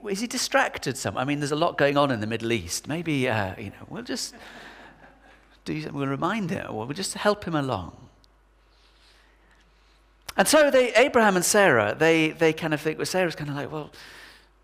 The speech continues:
it's really important, Abraham, you need an offspring, you need an heir." "Well, I, I'm too old." Here's Hagar. Hagar's an Egyptian slave, and, and that's part of the problem. It just, I mean, it's so culturally different for us.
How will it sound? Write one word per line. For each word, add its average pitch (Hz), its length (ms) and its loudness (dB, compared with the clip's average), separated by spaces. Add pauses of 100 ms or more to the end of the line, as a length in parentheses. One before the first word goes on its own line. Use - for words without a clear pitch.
(840)
it's - 140 -12
really 160 140 -4
important, 175 480 -6
Abraham, 127 340 -8
you 123 220 -14
need 135 160 -10
an 120 80 -10
offspring, - 380 -12
you 98 80 -8
need 110 100 -10
an 104 80 -8
heir." 156 320 -6
"Well, 147 260 -6 (560)
I, 147 140 -8 (160)
I'm 156 220 -8
too 101 200 -8
old." 190 340 -10 (800)
Here's 302 380 0
Hagar. 127 680 -4 (540)
Hagar's 131 560 0
an 104 300 -12
Egyptian - 460 -10
slave, 90 500 -6
and, 107 240 -8
and 117 100 -6
that's 139 140 -6
part 139 240 0
of 123 80 -6
the 110 80 -6
problem. 107 280 -6
It 113 100 -8
just, - 280 -6
I 110 60 -8
mean, 107 160 -8
it's - 80 -8
so 143 180 2
culturally 127 480 -4
different 107 400 -4
for 80 280 -10
us. 107 260 -12